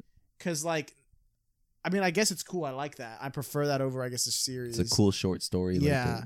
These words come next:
Speaker 2: the, yeah.
Speaker 1: Um, but, like, I'm surprised they're going all in and making it a full movie, especially ending Phase five.
Speaker 2: Yeah.
Speaker 1: 'Cause they said Phase six starts with Fantastic Four.
Speaker 2: Yeah.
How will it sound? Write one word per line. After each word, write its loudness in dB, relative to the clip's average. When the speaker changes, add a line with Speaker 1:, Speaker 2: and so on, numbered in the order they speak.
Speaker 2:
the, -20
yeah. 2
Speaker 1:
Um, -6
but, 0
like, 0
I'm 4
surprised 0
they're -4
going -4
all -4
in -10
and -14
making -12
it -14
a -16
full -8
movie, -4
especially 0
ending 0
Phase -4
five. -8
Speaker 2:
Yeah. 2
Speaker 1:
'Cause 0
they 2
said 4
Phase 0
six -2
starts 2
with -2
Fantastic 2
Four. -12
Speaker 2:
Yeah. 4